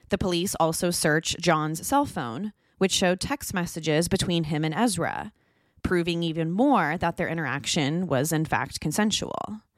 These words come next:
They read flirty text after text between them, all suggesting that they planned to have sex that night.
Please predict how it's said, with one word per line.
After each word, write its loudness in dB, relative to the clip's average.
They 4
read 2
flirty 0
text 2
after 0
text -2
between -2
them, 2
all 6
suggesting -2
that -2
they 2
planned -2
to -2
have 0
sex -2
that -4
night. -10